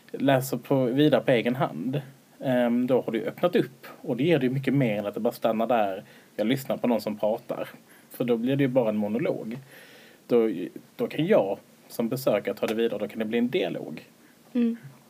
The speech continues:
Speaker 2: Ja, för, för mig är det en bra predikan,
Speaker 1: Mm.
Speaker 2: att prästen har en dialog med församlingen. Det är inte bara en, en, en monolog, som du säger. Det är inte, prästen, prästen pratar inte bara och undervisar inte bara församlingen, utan församlingen får vara med.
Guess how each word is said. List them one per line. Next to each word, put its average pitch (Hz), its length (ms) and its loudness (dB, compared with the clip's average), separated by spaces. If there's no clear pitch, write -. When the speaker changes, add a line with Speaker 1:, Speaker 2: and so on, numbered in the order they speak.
Speaker 2:
Ja, 247 100 0
för, 247 140 2
för 240 100 -2
mig 240 240 4
är 262 80 4
det 247 140 4
en 208 180 0
bra 214 300 0
predikan, - 560 0
Speaker 1:
Mm. 226 140 -4
Speaker 2:
att - 260 -12
prästen 208 460 -8
har 202 280 -2
en 196 160 -6
dialog 208 680 -2
med 214 140 -6
församlingen. - 560 -8
Det 202 80 -6
är 202 40 -6
inte 226 160 -6
bara 214 340 0
en, 175 180 -6
en, 185 300 -8
en 190 120 -6
monolog, 185 560 -4
som 190 120 -10
du 190 60 -12
säger. - 320 -10
Det 196 80 -12
är 202 40 -10
inte, 208 160 -12
prästen, - 480 -6
prästen 202 440 -6
pratar 220 340 -2
inte 208 160 -4
bara 202 180 -2
och 185 80 -2
undervisar 190 420 -6
inte 208 120 -10
bara 196 300 -2
församlingen, 180 520 -6
utan 185 160 -14
församlingen 185 480 -14
får 202 140 -14
vara 185 100 -10
med. 208 280 -6